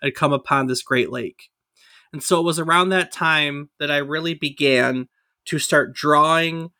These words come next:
on my experiences as a child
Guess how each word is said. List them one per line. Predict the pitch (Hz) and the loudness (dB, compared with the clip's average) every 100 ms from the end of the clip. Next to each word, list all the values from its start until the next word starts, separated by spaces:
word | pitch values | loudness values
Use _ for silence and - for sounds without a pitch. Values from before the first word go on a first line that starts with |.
| _ _ - | _ _ -2
on | 147 151 | 0 2
my | 147 | 0
experiences | 139 - - 202 180 147 131 139 131 - | 0 -4 -2 0 0 -2 -4 0 0 0
as | 147 139 | -2 -2
a | 127 | -4
child | - 175 147 131 127 | 0 2 2 0 -2